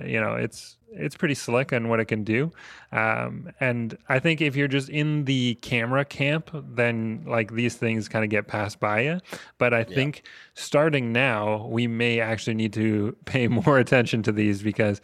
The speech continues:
Speaker 1: uh, that little mini movie that Apple made was actually, it looked pretty slick, and that was all filmed on the iPhone thirteen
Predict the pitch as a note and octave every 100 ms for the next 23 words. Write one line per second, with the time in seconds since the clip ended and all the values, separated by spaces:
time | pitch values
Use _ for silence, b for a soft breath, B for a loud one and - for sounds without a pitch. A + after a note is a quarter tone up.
0 | B B B A2+ G#2+ G#2 B2 C3+ C3+ D3+
1 | C3 C3 C3+ A#2 A#2+ A#2 G#2+ G#2 G#2+ A#2+
2 | G#2+ G#2+ G2+ G2 G#2+ F#2+ - G#2 - B
3 | - A#2+ B2 A2+ - - - G#2 F#2+ -
4 | G#2 F#2+ A2 G#2 G#2 G2+ G#2 G2+ - A2
5 | G#2 G2+ G#2 G#2+ G#2+ G#2+ B2 A#2+ A#2 -
6 | A#2+ A#2+ - A2+ A#2+